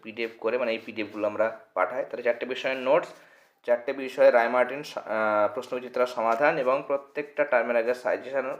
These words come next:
সাজেশন এবং with answer, সেগুলো পেড ক্লাসের মধ্যে পাঠানো হচ্ছে। অনেকেই যুক্ত আছে, যারা যারা ইন্টারেস্টেড আছো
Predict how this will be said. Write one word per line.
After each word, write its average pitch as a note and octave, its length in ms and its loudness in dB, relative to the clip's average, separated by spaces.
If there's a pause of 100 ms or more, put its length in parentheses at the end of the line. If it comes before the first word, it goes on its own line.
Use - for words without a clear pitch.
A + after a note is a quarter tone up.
(180)
সাজেশন A2+ 400 2
এবং C#3+ 200 -2
with C3+ 140 -8
answer, B2+ 420 2 (1000)
সেগুলো D3 240 0
পেড D3+ 220 -2
ক্লাসের C#3+ 220 0
মধ্যে C3+ 160 -2
পাঠানো C3+ 380 2
হচ্ছে। C3 480 0
অনেকেই B2 300 -2
যুক্ত C#3 280 -6
আছে, C#3 340 6
যারা B2 180 6
যারা A#2+ 160 4
ইন্টারেস্টেড A#2+ 500 -2
আছো E3+ 400 2